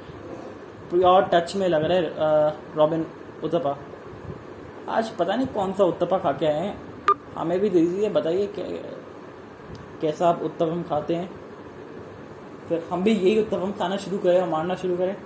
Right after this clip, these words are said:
क्या आखिरी गेंद पे एक बार फिर रिस्क लेंगे या फिर, अ, वो सिर्फ सिंगल डबल के लिए देखेंगे? I think सिंगल डबल के लिए देखना चाहिए, but रॉबिन उथप्पा है,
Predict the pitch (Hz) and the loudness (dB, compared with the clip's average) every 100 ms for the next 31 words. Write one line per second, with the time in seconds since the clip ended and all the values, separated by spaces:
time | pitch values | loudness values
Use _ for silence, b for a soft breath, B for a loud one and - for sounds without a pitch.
0 | - B B - 202 165 151 165 220 185 | -14 B B 2 4 6 6 6 4 4
1 | 196 196 185 190 185 185 185 185 - 180 | 4 6 6 6 6 4 4 2 0 0
2 | 175 180 175 175 170 165 160 - - - | 4 4 4 6 6 6 4 -4 -12 -12
3 | - - 165 165 165 - - 202 190 180 | -10 -4 6 8 8 6 -2 -2 2 4
4 | 180 185 180 175 170 180 170 156 160 185 | 6 8 10 8 10 6 6 2 -2 -2
5 | - - - - - - - - - - | -6 -14 -14 -14 -14 -16 -16 -16 -16 -16
6 | - - - - 180 214 190 185 208 196 | -16 -16 -6 2 2 4 2 4 8 8
7 | 196 196 196 170 160 180 175 196 185 151 | 8 8 6 4 4 0 4 6 6 8
8 | 151 165 147 156 190 196 | 6 6 4 4 4 4